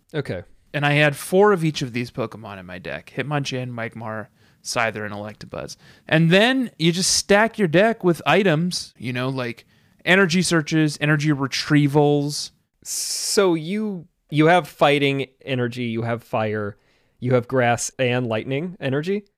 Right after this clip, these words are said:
Speaker 2: No grass, 'cause the only thing grass is useful for is Swords Dance, but, like, Slash is, like, honestly a good enough move on its own that it was like,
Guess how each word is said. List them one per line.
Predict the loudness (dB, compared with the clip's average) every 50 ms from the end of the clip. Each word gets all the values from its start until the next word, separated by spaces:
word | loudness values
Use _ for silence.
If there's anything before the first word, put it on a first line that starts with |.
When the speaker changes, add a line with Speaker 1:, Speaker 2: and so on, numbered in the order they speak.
| _ _
Speaker 2:
No | -4 2 4 4 4 4
grass, | 2 0 -6 0 2 4 6 6 4 4 4 2 0 0 0 -4 -2
'cause | 0 -2 -2 0 2
the | 4 4 6
only | 6 4 4 2 2
thing | 2 2 2 2 2 0
grass | 0 2 4 4 6 4 4 2 0
is | -2 -4 -4
useful | -6 -6 -6 -10 -10
for | -6 -4 -2 -2 -2
is | -4 -6
Swords | -6 -6 -6 -4 -4 -4 -4 -6 -8
Dance, | -10 -10 -10 -8 -10 -10 -10 -12 -10
but, | -8 -8 -8 -6
like, | -4 -4 -6 -6 -8 -12 _ _ _ _ _ _ _ _ _ _ _ _ _ _
Slash | -6 -2 2 4 4 4 4
is, | 0 2 2
like, | 0 2 2
honestly | 2 2 2 2 0 2 0
a | 0 0
good | -2 _ -2 0 0
enough | 0 -2 -4 -4 -6 -6
move | -8 -6 -6 -6 -6
on | -8 -8 -8
its | -8 -8 -8
own | -8 -8 -6 -6 -6 -6 -6 -8 -10 -6
that | -6 -4 -4
it | -4
was | -8 -10 -10
like, | -10 -10 -12 -12 -14 -20